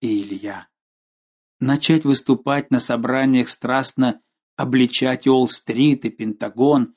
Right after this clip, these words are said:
втирать очки заезжим европейским и американским простакам, вот и сама, в конце концов, войдёшь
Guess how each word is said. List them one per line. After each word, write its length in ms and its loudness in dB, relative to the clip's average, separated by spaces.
втирать 420 0
очки 400 2
заезжим 680 4
европейским 1000 2
и 120 2
американским 840 2
простакам, 800 -2
вот 260 2
и 80 6
сама, 520 2
в 80 -8
конце 440 -2
концов, 540 -2
войдёшь 640 0